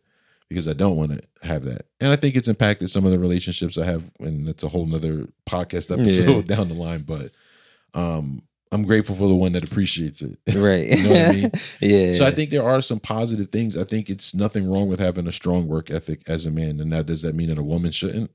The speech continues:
Speaker 1: Absolutely not.
Speaker 2: Yeah, nah.
Speaker 1: But I think I judge a man who doesn't
Speaker 2: Yeah. Nah, that is
Speaker 1: more so
Speaker 2: true.
Speaker 1: than a woman who doesn't.
Speaker 2: That is a hundred percent accurate, 'cause when, 'cause a lot of times when I see people, like, younger than me who don't, don't have a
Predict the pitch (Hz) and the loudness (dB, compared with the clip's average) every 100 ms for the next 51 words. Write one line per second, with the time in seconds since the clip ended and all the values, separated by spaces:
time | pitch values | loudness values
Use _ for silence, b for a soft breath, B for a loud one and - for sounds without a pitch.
0 | - 95 87 87 80 73 85 95 101 92 | -6 -6 -4 -4 -4 -4 -4 -2 2 4
1 | 85 82 82 82 80 78 76 85 92 92 | 4 0 0 -2 -2 -4 -8 -4 -2 0
2 | 87 - 98 90 - 90 98 95 92 90 | -2 0 -2 -2 -4 0 2 2 0 -2
3 | - _ _ _ _ _ 95 - 98 90 | -6 _ _ _ _ _ -4 4 4 6
4 | 90 90 87 87 92 87 104 92 71 - | 4 4 2 2 2 6 4 4 -6 -12
5 | _ 110 113 107 98 92 87 87 104 131 | _ 2 6 8 8 6 4 2 4 6
6 | 143 175 - 120 - 127 110 98 127 135 | 8 8 8 8 8 6 6 4 4 2
7 | 98 82 80 71 65 - 123 127 107 113 | 0 -2 -4 -4 -4 4 6 8 6 6
8 | 110 104 107 104 110 - 92 87 98 92 | 4 4 4 4 4 4 2 4 4 4
9 | 87 - - _ _ - 101 101 95 - | 4 0 -4 _ _ 0 4 4 4 2
10 | 98 101 135 127 123 113 110 113 - 104 | 4 6 6 6 4 2 2 0 0 2
11 | 120 104 98 87 104 107 98 87 90 101 | 2 4 2 2 0 0 0 -2 0 0
12 | 92 95 92 98 98 92 - _ _ _ | 0 -2 -2 -2 0 -2 -4 _ _ _
13 | _ - 101 98 95 110 101 95 90 85 | _ 0 2 4 6 4 6 6 4 2